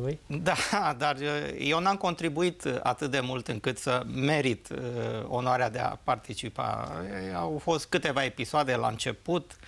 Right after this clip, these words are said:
Speaker 1: Ai fost primul producător și de aceea asta a contat foarte mult, că ne-ai sprijinit atunci la început.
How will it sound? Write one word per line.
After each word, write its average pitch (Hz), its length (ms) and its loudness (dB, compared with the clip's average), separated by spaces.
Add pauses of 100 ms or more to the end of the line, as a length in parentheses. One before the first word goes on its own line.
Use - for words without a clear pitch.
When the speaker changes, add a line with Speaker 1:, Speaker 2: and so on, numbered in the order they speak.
(100)
Speaker 1:
Ai - 80 0
fost - 240 0
primul 151 220 4
producător 123 600 0
și - 200 -8
de 120 100 -6
aceea 113 680 -2
asta 113 220 -4
a 107 40 2
contat 123 360 0
foarte 120 260 2
mult, 123 240 -2
că 117 220 0
ne-ai 113 300 -2
sprijinit 113 560 -2
atunci 123 280 -6
la 117 80 -2
început. 110 420 -8